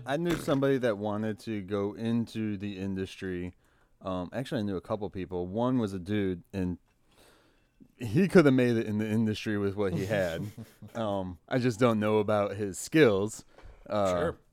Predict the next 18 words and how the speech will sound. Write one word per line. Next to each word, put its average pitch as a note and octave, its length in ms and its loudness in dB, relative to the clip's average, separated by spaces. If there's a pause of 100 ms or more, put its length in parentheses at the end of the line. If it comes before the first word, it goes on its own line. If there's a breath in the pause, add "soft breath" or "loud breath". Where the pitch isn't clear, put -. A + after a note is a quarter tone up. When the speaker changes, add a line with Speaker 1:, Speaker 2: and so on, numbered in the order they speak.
Speaker 1:
and, G#2+ 240 -6
and A2 240 -2
or G2 220 0
acting. G#2 380 -4
Not G2 160 -4
that F#2 120 -12
they F#2+ 120 -4
really F#2 240 -6
need F2 180 -8
acting E2+ 240 -6
Speaker 2:
Oh, B2+ 80 0
he B2+ 140 -2
didn't B2+ 160 -2
Speaker 1:
skills. G#2+ 200 0
Speaker 2:
get C3 40 -6
you C#3 100 -2
drunk - 60 -8
enough? D#3 320 -10